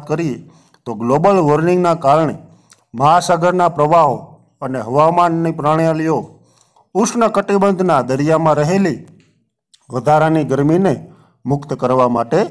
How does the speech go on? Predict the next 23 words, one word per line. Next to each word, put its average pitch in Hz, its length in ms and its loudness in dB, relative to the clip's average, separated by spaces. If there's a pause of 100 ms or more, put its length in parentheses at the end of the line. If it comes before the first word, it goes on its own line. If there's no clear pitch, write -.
(360)
સક્ષમ 147 500 0
રહેતી 123 360 0
નથી. 107 340 -10 (840)
આબોહવા 202 580 4 (160)
વૈજ્ઞાનિકોએ 180 760 0
સૂચવ્યું 214 560 -2
છે 123 160 -8 (560)
કે 120 100 -6
મહાસાગરોના 185 960 0
ગરમ 151 220 -2
તાપમાનને 147 760 0 (600)
અલ 170 240 2
નીનો 165 320 2 (360)
અને 123 220 -6
લા 135 260 2
નીના 160 340 2
જેવી 147 380 -2
ઘટનાઓનું 143 580 -2
પ્રમાણ 147 380 0 (580)
તાજેતરના 135 600 0
દાયકામાં 117 640 -2 (340)
વધાર્યું 123 500 -2
છે. 113 160 -14